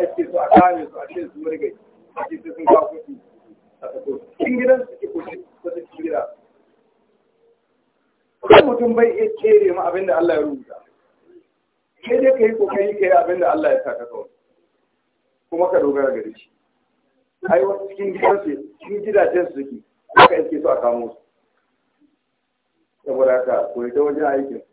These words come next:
Kowa ya mai da al'amari ne ga Allah, ba mai kashe, sai wanda Allah ya kashe. Ba mai rayuwa sai wanda Allah ya raya. In ya raya ka, ka rayu, in bai raya ka ba, gaskiya mutuwa za ka yi. Kuma duk cikin da ya rubuta ka mutu, sai kai za ka mutu.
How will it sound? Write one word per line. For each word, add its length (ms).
Kowa 280
ya 100
mai 120
da 120
al'amari 360
ne 160
ga 140
Allah, 240
ba 200
mai 120
kashe, 220
sai 240
wanda 280
Allah 160
ya 80
kashe. 220
Ba 220
mai 120
rayuwa 380
sai 100
wanda 280
Allah 240
ya 100
raya. 360
In 80
ya 200
raya 320
ka, 140
ka 80
rayu, 240
in 140
bai 100
raya 320
ka 100
ba, 80
gaskiya 360
mutuwa 280
za 120
ka 80
yi. 80
Kuma 220
duk 240
cikin 180
da 80
ya 60
rubuta 520
ka 60
mutu, 220
sai 160
kai 180
za 240
ka 80
mutu. 200